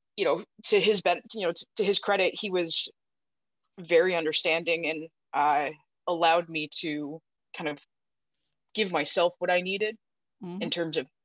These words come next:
Speaker 1: because that was really my biggest struggle always was pacing, is I, as I felt like I was constantly, like, hitting a roadblock, like, waiting.
Speaker 2: Yeah.
Speaker 1: Okay, is every-, is everybody where we're at, you know?
Speaker 2: Mm-hmm.
Speaker 1: So to, to at least,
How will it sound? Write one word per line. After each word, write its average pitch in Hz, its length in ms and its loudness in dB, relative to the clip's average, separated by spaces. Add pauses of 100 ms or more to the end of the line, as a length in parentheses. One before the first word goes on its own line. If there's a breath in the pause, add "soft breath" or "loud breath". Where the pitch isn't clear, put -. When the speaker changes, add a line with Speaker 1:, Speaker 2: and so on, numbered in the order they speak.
(120)
Speaker 1:
because 202 200 -4
that 220 100 4
was 196 120 0
really 180 220 0
my 151 120 -2
biggest 151 240 -4
struggle 156 320 -2
always 156 320 4
was - 120 -6
pacing, 143 440 -6
is 143 80 -10
I, 143 200 -6
as 147 120 -4
I 143 100 -4
felt 147 240 -2
like - 240 -4 (1080)
I 165 160 2
was 160 440 -2 (360)
constantly, 156 680 -2
like, - 240 -12 (420)
hitting 170 180 -4
a 151 60 -4
roadblock, 156 460 -2 (100)
like, 147 140 -10
waiting. 151 380 -4 (920)
Speaker 2:
Yeah. 147 260 -8 (120)
Speaker 1:
Okay, 151 240 -2
is 151 100 -2
every-, 165 220 0
is 175 120 0
everybody 165 280 2
where 165 160 2
we're 160 120 2
at, 156 220 4 (160)
you 165 100 -8
know? 143 120 -4
Speaker 2:
Mm-hmm. 196 360 -4 (100)
Speaker 1:
So - 120 -2
to, 165 260 4 (280)
to 202 120 4
at 190 100 2
least, 214 240 0